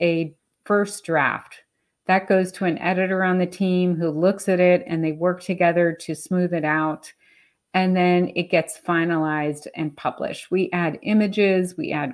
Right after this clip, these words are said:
quotes, we add all sorts of human touches that the A I doesn't have access to or can't, can't create for us unless, I guess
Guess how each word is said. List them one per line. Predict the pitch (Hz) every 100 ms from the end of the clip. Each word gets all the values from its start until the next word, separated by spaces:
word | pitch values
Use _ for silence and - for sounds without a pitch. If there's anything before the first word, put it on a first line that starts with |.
| -
quotes, | - - 196 185 185 -
we | 180
add | 170 160 -
all | 208 233 233
sorts | 233 220 202
of |
human | 180 190 190 180
touches | 180 175 170 196 190 185
that | 160 156
the | 175 -
A | 180 180
I | 175 175 170 - _ _ _ _
doesn't | - 190 240
have | 208
access | - 160 196 - - - -
to | 175 - - 151 _ -
or | 175 170 160
can't, | - 208 196 - _ _ _ _ _ _ _ _
can't | - 226 -
create | - 190 185 180
for | 180 143
us | 143 -
unless, | 175 165 170 170 -
I | 165
guess | 165 220 240